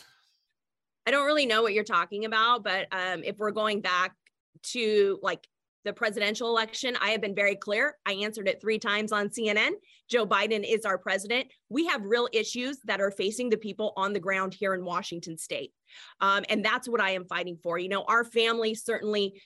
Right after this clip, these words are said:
knows what service to this country is. So this is service over self. This is country over party. And this is getting to the work and delivering results for the people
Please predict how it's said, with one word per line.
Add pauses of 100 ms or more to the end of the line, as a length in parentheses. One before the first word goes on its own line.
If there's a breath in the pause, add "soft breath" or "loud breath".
(100 soft breath)
knows
what
service
to
this
country (220 loud breath)
is. (100)
So
this
is
service
over
self.
This
is
country (200 loud breath)
over
party. (240 loud breath)
And
this
is
getting
to
the
work
and
delivering
results
for
the
people